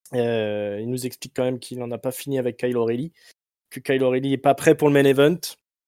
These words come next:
et que tôt ou tard, euh, Adam Cole ira affronter Karrion Kross.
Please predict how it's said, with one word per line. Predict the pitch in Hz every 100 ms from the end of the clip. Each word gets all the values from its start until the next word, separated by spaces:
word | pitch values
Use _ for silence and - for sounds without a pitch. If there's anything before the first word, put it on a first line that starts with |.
| _ _ _ _ -
et | 131
que | - -
tôt | 131 - -
ou | 147
tard, | - 156 160 165 160
euh, | 143 135
Adam | 131 131 131
Cole | 156 143
ira | 127 127
affronter | - 123 -
Karrion | 123 123 120
Kross. | 113 139 143 -